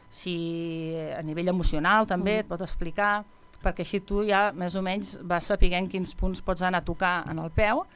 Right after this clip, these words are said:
Speaker 1: Els punts que, que diem que són patològics en el peu són punts en què, quan els palpem, eh, sentim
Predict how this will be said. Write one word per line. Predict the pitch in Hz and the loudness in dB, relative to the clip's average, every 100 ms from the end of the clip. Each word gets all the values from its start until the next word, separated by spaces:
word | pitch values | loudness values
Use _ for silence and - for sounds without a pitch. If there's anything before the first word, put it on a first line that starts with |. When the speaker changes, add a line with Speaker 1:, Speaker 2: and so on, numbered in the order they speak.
| - - - - - | -20 -20 -20 -16 -6
Speaker 1:
Els | 180 - | -6 2
punts | - 214 - | 4 4 2
que, | - 208 196 | 4 4 4
que | 190 | 0
diem | 180 190 170 | 2 0 0
que | 170 | -4
són | - 185 220 - - | -4 -4 -6 -6 -4
patològics | 170 180 190 208 196 294 - - - - - - | 0 2 4 2 0 -6 -10 -20 -20 -20 -20 -12
en | 180 175 | -6 -4
el | 170 | 0
peu | 180 202 | 0 0
són | 190 190 185 | -2 -4 0
punts | - 196 202 | 0 2 -2
en | 196 | -6
què, | 170 170 170 - - | -4 -4 -4 -8 -8
quan | 185 170 | -4 -4
els | 160 | -6
palpem, | - 175 160 202 196 262 381 - - - _ - | -6 -6 0 2 2 -2 -8 -14 -20 -20 _ -6
eh, | 185 180 175 165 | -2 0 -2 -4
sentim | 175 170 160 190 214 220 | -6 -6 -4 -4 -4 -8